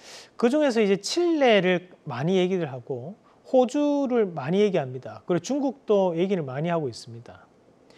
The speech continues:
그 중국 같은 경우에는 직접적인 리튬을 생산한다기 보기보다는 다른 여타의 나라들을 통해 가지고,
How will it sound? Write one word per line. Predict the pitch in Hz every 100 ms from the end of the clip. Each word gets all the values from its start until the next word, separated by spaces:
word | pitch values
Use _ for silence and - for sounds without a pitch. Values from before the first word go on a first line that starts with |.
| - - -
그 | - 233
중국 | 233 320 349
같은 | 302 262 254
경우에는 | 233 233 233 226 202
직접적인 | 254 320 277 277 240 196
리튬을 | 170 240 233
생산한다기 | 240 262 233 208 208 214 170
보기보다는 | 208 190 147 139 135 180 139 - _ _ - _
다른 | 165 196 208
여타의 | 220 220 269 240
나라들을 | 208 220 208 185 180
통해 | 180 170 185
가지고, | 170 131 139 180 214 226